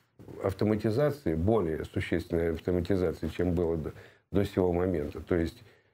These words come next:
э, чтобы для, например, для осуществления конкретного производства нужно не, э, пять тысяч человек, а вполне достаточно пятидесяти человек, а все остальное автомати-, делает автоматика, там роботы,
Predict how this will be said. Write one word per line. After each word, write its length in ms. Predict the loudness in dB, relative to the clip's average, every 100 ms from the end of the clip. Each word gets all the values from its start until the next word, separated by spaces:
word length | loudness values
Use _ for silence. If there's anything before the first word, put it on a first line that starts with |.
| _ -10
э, 1080 | -4 -2 0 0 0 -2 -2 -4 -4 -6 -8 -10
чтобы 260 | -2 0 2
для, 280 | 2 2
например, 360 | 0 -2 -2 0
для 200 | 2 0
осуществления 720 | 0 -4 -6 -4 0 2 2
конкретного 600 | 0 0 2 0 2 0
производства 680 | 2 2 2 2 0 0 0
нужно 360 | 2 2 2 0
не, 320 | 2 0 -2 -8 -20 -20 _ _
э, 300 | 0 2 0 0
пять 240 | 0 2
тысяч 200 | -2 -4
человек, 480 | 0 2 4 2 0
а 60 | -4
вполне 340 | 0 2 2
достаточно 580 | 2 -2 0 -2 0 -2
пятидесяти 800 | 0 -2 0 0 0 -4 -14 -8 -2
человек, 460 | 0 0 -2 -6 -10 -10
а 140 | -4 -2
все 180 | 0 -2
остальное 500 | 0 2 2 0 -4 -10 -20 _
автомати-, 600 | -6 0 2 2 0 2
делает 380 | 2 2 0 -4
автоматика, 640 | -2 0 2 0 -2 -4
там 240 | -2 0 2
роботы, 600 | 2 2 -2 -4 -4